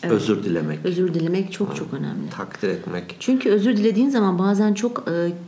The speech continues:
Speaker 1: minicik bir olaydan dolayı başlayan kavgalar bile özür dilemediğin zaman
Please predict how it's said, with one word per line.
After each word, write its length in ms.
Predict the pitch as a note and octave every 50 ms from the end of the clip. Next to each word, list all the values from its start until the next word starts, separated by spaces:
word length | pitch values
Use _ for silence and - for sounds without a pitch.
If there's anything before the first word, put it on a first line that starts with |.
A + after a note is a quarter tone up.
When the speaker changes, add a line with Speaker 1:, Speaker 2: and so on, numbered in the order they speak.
| -
Speaker 1:
minicik 460 | F3 G3 A3 A#3 A#3+ G#3+ F#3+ G3 - -
bir 100 | G3+ F#3
olaydan 640 | - E3+ E3 E3+ F3 F3 F#3 F#3 G3 G3 G3+ G3+ F#3+
dolayı 300 | F3+ D#3+ D#3+ D#3+ D#3+ D#3
başlayan 480 | E3+ F3 F3 F3 - F#3+ F3+ F3+ F3
kavgalar 580 | F3 F3+ F#3 F3+ F3 F3+ G3+ G#3+ A#3 A#3+ A3+ F3
bile 180 | E3+ E3 F3+ F3
özür 240 | F#3 F3 F#3+ F#3+
dilemediğin 500 | E3+ F3+ G#3 A3 G#3+ G3 F#3+ E3+ F3 E3+
zaman 280 | D#3 E3+ E3+ F3+ G3+ G#3+